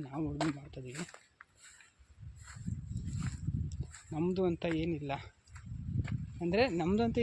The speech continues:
ಏನಿಲ್ಲ ಅಂದರೆ ನಮ್ಮ ಹೆಸರಲ್ಲಿ ಇದೆ, but ಆ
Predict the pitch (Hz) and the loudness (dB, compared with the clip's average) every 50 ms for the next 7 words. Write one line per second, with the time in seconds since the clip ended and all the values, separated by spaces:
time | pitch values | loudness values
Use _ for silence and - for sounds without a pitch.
0 | 220 196 190 196 208 208 202 202 190 190 185 190 240 302 - - - - - - | 6 6 6 6 6 6 4 4 2 2 0 0 0 0 0 0 0 -2 -2 -2
1 | - - - - - 165 156 156 175 180 175 - 202 202 202 196 175 175 190 175 | -2 -6 -8 -8 -6 -4 -2 -2 0 0 0 2 2 4 4 4 6 6 4 4
2 | 160 165 202 214 - - - - - - - - - - - - - - - - | 4 2 0 -2 -4 -6 -8 -8 -8 -8 -8 -10 -10 -12 -16 -20 -20 -20 -10 -6
3 | - - - - - 196 208 - - - - - - - - - - - - - | -2 -2 0 0 0 0 2 2 2 2 0 0 8 8 8 8 8 4 2 2
4 | - - - - - - - - - - - - - - - - - - - - | 4 4 4 4 4 2 0 0 2 2 4 4 6 6 4 4 4 4 4 4
5 | - - - - - - - - - - - - - - - - - - - 165 | 4 2 0 -2 -4 -4 -4 -2 -2 0 2 2 2 2 2 -2 -2 -4 -6 -6